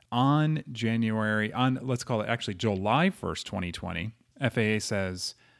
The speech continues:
about a hundred and forty-two thousand aircraft were equipped. And by December first, twenty twenty, about a hundred and fifty thousand were, a hundred and forty-nine, five hundred.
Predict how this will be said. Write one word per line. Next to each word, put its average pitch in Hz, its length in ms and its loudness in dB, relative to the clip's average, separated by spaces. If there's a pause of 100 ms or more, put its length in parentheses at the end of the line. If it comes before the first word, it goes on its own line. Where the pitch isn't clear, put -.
(160)
about 107 180 0
a 101 60 0
hundred 135 320 0
and 104 240 -6
forty-two 123 960 -2
thousand 104 580 -4
aircraft 98 560 -4
were 92 140 -4
equipped. 90 540 -6 (420)
And 107 180 -2
by 101 220 0
December 120 640 0
first, - 420 -8
twenty 92 240 -4
twenty, 90 320 -4
about 92 240 -4
a 92 60 -4
hundred 101 340 -4
and 82 140 -8
fifty - 500 -2
thousand 87 340 -6
were, 85 120 -6
a 82 40 -6
hundred 107 180 -2
and 95 120 -4
forty-nine, 92 460 -6
five 87 320 -4
hundred. 87 360 -6